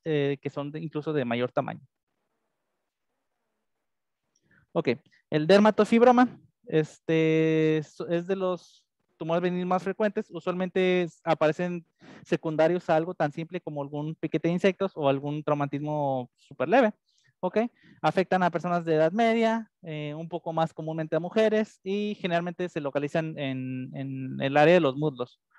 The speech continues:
y, o en el área, en cualquier zona del miembro pélvico inferior. Ajá, y son lesiones nodulares de un centímetro de diámetro,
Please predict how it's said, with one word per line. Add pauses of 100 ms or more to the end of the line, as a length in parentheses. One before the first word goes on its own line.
(380)
y,
o
en
el
área, (380)
en
cualquier
zona
del
miembro
pélvico
inferior. (140)
Ajá,
y
son
lesiones
nodulares
de
un
centímetro
de
diámetro,